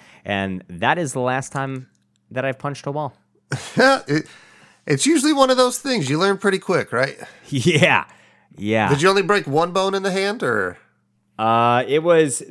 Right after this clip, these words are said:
Speaker 1: two, like, two
Speaker 2: Those
Speaker 1: right
Speaker 2: two?
Speaker 1: in here.
Speaker 2: Yeah, right
Speaker 1: Yep.
Speaker 2: there. That's pretty common. Yeah, that sucks,
Speaker 1: Yep.
Speaker 2: man.
Speaker 1: Yeah. It was, well, it wasn't, like, the internal ones. It was the pinky one and the next one.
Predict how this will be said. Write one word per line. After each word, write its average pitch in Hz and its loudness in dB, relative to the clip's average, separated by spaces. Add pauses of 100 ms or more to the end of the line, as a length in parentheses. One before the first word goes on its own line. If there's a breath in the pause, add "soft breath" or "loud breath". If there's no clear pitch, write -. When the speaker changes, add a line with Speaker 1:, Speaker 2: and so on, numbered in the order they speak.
(120)
Speaker 1:
two, 160 -2
like, 120 -2
two - 2
Speaker 2:
Those 113 6
Speaker 1:
right 107 4
Speaker 2:
two? 180 4
Speaker 1:
in 180 -4
here. 131 -4
Speaker 2:
Yeah, 110 2
right 120 2
Speaker 1:
Yep. - -2
Speaker 2:
there. 123 2
That's 113 -4
pretty 107 -6
common. 90 -6 (240)
Yeah, 98 -2
that 113 -4
sucks, 98 -2
Speaker 1:
Yep. - -12
Speaker 2:
man. 90 -6 (680)
Speaker 1:
Yeah. 90 -10 (260 soft breath)
It 120 -4
was, 135 0 (580)
well, 151 4
it 139 2
wasn't, 156 0
like, 131 -2
the - -8
internal 143 -4
ones. 151 -4
It 113 -4
was 107 -4
the 98 -8
pinky 110 -8
one 110 -2
and 98 -6
the 92 -4
next 95 -8
one. 131 -4